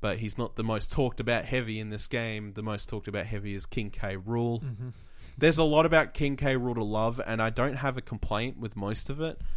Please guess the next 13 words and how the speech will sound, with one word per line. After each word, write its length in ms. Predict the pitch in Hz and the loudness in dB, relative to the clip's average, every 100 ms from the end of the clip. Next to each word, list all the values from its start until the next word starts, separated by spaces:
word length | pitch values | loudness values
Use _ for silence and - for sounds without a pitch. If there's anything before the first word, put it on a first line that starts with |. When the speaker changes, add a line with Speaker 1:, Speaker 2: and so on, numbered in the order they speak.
| - | 2
Speaker 1:
but 100 | 113 | 2
I 40 | 104 | 0
hate 520 | - - - 131 - | 0 0 2 2 0
that 220 | 98 - | -8 -4
blunderbuss. 760 | 101 98 95 104 95 - - - - - - - - - - - | -6 -4 -6 -4 -4 -4 -8 -12 -14 -20 -20 -20 -20 -20 -20 -16
Speaker 2:
Yeah. 260 | 110 101 95 - - - - | -8 -6 -8 -10 -8 -8 -4
Speaker 1:
That 260 | 139 151 139 | 6 6 6
thing 220 | 180 170 | 2 4
is, 540 | 131 120 104 - - - | 2 0 -4 -8 -10 -12
<laughs> 60 | - | 0
that 240 | 131 143 | 2 2
thing 240 | - 170 156 | 2 0 0
is 320 | 120 104 | 0 -4